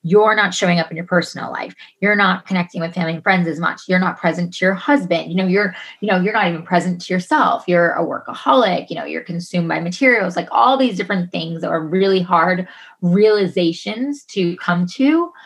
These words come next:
But honestly, I am so grateful for it, because I think it's made me a stronger woman and mother. I think it's made me just a stronger version of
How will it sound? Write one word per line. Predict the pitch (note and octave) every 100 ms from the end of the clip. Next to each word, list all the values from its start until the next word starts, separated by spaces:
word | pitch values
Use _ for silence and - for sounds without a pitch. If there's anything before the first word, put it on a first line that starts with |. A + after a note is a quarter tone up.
| - _
But | B3 -
honestly, | G3 G3+ A3 A#3
I | G3 G3
am | F#3+ G3
so | - F#3 F3+
grateful | F3 D3+ - B2
for | - B2+ C3
it, | C3
because | G3 F#3
I | F#3
think | F#3+ F#3
it's | F#3+ F#3+
made | F3 E3+
me | F3+
a | F3
stronger | - - F3 E3+ E3
woman | F3 F3 F#3 F#3
and | - F#3 F3 E3+
mother. | E3+ F#3+ A3+ B3+ - - -
I | G3+
think | A#3
it's | A3+ A3
made | G3 F#3+
me | F#3+
just | F3+ F3+
a | F3+
stronger | - F3+ F3 F3+
version | F3 E3+ F3 F3
of | E3+